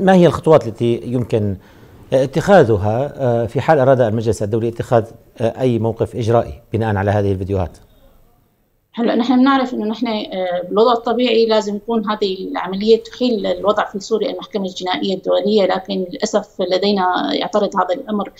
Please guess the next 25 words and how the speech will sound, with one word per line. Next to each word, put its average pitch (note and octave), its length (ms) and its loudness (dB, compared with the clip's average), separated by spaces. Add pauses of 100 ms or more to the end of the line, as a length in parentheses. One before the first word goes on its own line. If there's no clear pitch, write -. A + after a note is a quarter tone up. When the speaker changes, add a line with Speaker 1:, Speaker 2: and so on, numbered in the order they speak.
(160)
Speaker 2:
في G#3 100 -2
مجلس G3 340 -2
Speaker 1:
روسيا. A#3 100 2
Speaker 2:
الامن، G3+ 300 2
آه، E3+ 120 -6 (180)
قرار، G3 300 0 (440)
آه، G#3+ 100 2
الفيتو G#3+ 460 0
الروسي G3+ 500 0
الصيني F#3+ 640 -2
الذي F#3 340 -8
دائمًا، G3 320 -4
آه، F3+ 1080 -12
يتم G3 440 0
اشهاره F#3+ 500 2 (160)
لوقف G#3 280 -2 (200)
اي A#3 140 0
خطوات A3 680 -4
جاده F#3+ 500 -8 (400)
لت-، A#3 440 0 (120)
تؤدي C4 300 0
الى G3+ 180 -2
محاسبه G3 540 -8
النظام F#3 480 -4
السوري، F3 440 -8